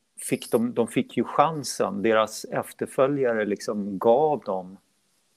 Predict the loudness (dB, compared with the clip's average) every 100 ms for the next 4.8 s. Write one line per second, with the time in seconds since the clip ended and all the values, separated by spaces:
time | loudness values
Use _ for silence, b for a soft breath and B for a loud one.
0 | _ -4 -2 0 0 0 -2 -4 _ _
1 | _ _ _ _ _ _ _ _ -2 0
2 | 0 -4 -14 -10 -12 -12 _ _ _ _
3 | _ _ _ _ _ _ _ -10 -8 -8
4 | -6 -6 -4 -2 0 -2 -4 -8